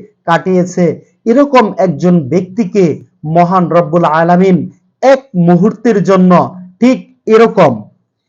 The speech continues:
এক মুহূর্তের জন্য জাহান্নামে প্রবেশ করাবেন,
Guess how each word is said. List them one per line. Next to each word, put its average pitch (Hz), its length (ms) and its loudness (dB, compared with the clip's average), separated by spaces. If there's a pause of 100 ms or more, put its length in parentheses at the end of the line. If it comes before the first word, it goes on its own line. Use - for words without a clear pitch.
(200)
এক 262 200 -8 (160)
মুহূর্তের 202 640 2
জন্য 196 500 0 (280)
জাহান্নামে 196 600 -2
প্রবেশ 185 460 -4
করাবেন, 180 440 0